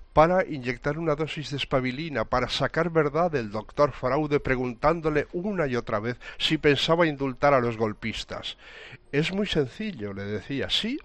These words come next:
o no?". Pues no hubo manera. Vigía anotó en mi blog, a pase del tío Cascarrabias, "Cuando a profanar una tumba le llamamos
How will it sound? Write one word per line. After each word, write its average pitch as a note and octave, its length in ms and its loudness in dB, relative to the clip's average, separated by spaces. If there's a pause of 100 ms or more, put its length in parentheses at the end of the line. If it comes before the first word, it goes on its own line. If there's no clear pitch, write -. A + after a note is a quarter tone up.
o A2+ 140 -2
no?". B2 280 -2 (300)
Pues A2+ 240 0
no B2 120 4
hubo G#2+ 220 -2
manera. F2 500 -12 (600)
Vigía G3+ 520 4 (220)
anotó C3+ 480 2
en F3 140 0
mi C3+ 160 -2
blog, C#3+ 480 -2 (160)
a B2 140 2
pase D#3+ 300 4
del A#2 180 0
tío A#2+ 240 -2
Cascarrabias, G#2+ 800 -6 (400)
"Cuando C3 380 4
a B2 100 2
profanar B2+ 520 -2
una G3+ 220 0
tumba B2 640 -4 (120)
le B2+ 220 -2
llamamos B2 580 -4